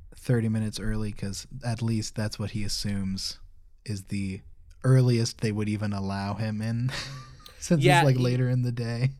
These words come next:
Speaker 2: Yeah, as you walk in, Cassius is already there,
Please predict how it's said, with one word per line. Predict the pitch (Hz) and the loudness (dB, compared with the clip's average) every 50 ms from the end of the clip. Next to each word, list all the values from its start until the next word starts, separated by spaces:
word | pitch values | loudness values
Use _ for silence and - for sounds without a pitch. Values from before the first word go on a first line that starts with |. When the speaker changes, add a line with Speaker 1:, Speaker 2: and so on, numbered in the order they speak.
| - - - - - - - - - | -6 -10 -10 -10 -12 -16 -18 -10 -4
Speaker 2:
Yeah, | - - 131 - | -4 -2 0 2
as | 294 226 - 196 165 | 2 2 4 2 2
you | 208 | 4
walk | 226 240 233 220 226 | 4 6 4 6 4
in, | 196 190 180 175 - - - | 0 0 0 0 -2 -6 -4
Cassius | - 175 170 180 180 - - 202 208 208 202 190 175 - - - | 0 2 2 2 0 -2 -6 -4 0 2 2 2 2 -2 -6 -4
is | - 156 147 131 - - | -2 -2 -2 -2 -2 -6
already | 131 131 147 160 160 147 143 120 113 | -4 -2 0 0 0 0 -2 -4 -6
there, | 107 107 101 98 104 117 143 160 151 | -6 -6 -6 -6 -6 -6 -6 -8 -8